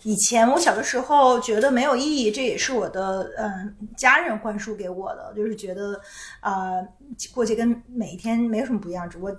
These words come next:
就大家在一起吃个饭。那我现在更希望就是我们，嗯，认真过每一个节，因为它背后其实有很多的内涵。比如说刚才讲，呃，Thank-，Thanksgiving 就是一个让我们去，呃，be grateful，去想这一年帮助过我们，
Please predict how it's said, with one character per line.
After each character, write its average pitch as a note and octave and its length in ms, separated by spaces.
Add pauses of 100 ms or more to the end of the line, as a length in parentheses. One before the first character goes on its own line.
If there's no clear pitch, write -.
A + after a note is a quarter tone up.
就 G3+ 140
大 G3+ 140
家 G#3 140
在 G3+ 140
一 F#3+ 40
起 - 120
吃 - 180
个 G#3 80
饭。 A#2+ 320 (260)
那 B3 100
我 G#3+ 40
现 C4 160
在 B3+ 120
更 C4 180
希 C#4 220
望 D4 220
就 A3+ 80
是 G3 280 (160)
我 F3 60
们， F3 280
嗯， G3+ 140 (140)
认 A#3+ 180
真 A#3+ 160
过 B3 120
每 G3+ 180
一 F3+ 160
个 G3+ 160
节， - 360 (220)
因 G#3 100
为 G#3 60
它 A3+ 100
背 A3+ 140
后 B3+ 160
其 B3 200
实 A#3+ 60
有 A3+ 160
很 G3 160
多 F#3+ 160
的 G#3+ 60
内 D#4 200
涵。 - 400 (100)
比 G#3 80
如 G3 120
说 A3 120
刚 A3 100
才 A3 180
讲， G3+ 280 (520)
呃， F#3 280
Thank-，Thanksgiving A#3 1200
就 G#3 80
是 G#3 140
一 F3+ 100
个 F#3 200
让 F#3 200
我 F3 60
们 F3 200
去， F#3+ 520 (320)
呃， F3+ 100 (840)
be A3+ 100
grateful， G3+ 720
去 A3+ 140
想 F3 240
这 A3+ 100
一 G#3+ 140
年 F3+ 400
帮 G3+ 220
助 G#3+ 160
过 G3 160
我 F3 140
们， F3 320